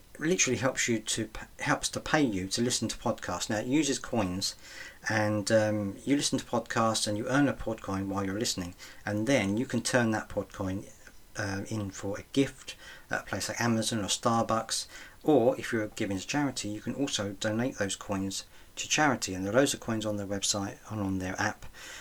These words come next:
um, loads of different organisations, loads of different causes to choose from.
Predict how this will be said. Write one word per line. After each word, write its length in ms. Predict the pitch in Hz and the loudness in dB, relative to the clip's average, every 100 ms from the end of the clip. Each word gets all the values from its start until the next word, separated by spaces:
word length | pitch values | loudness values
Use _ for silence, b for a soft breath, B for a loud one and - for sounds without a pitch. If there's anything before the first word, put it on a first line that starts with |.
| B - | B -6
um, 480 | 98 98 95 98 107 | -2 0 0 -2 6
loads 220 | 127 127 | 6 6
of 60 | - | 0
different 300 | 107 113 107 | -4 -2 -2
organisations, 640 | 104 101 107 101 - 98 | -2 0 2 2 0 -2
loads 140 | 110 | -4
of 40 | - | -4
different 220 | - 113 | -6 -8
causes 420 | - 107 98 95 | -2 -2 -2 -6
to 140 | - - | -8 -4
choose 280 | 117 101 | -2 0
from. 280 | - 92 92 | -2 -4 -8